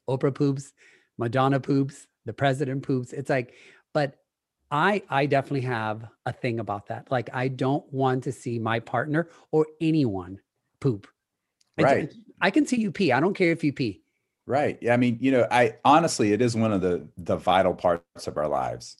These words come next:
Speaker 2: I've, I've taken care of people who were homeless, and I've taken care of billionaires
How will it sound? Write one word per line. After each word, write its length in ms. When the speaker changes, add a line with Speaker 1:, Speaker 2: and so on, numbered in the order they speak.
Speaker 2:
I've, 260
I've 160
taken 260
care 240
of 100
people 220
who 120
were 100
homeless, 480
and 80
I've 100
taken 200
care 240
of 180
billionaires 720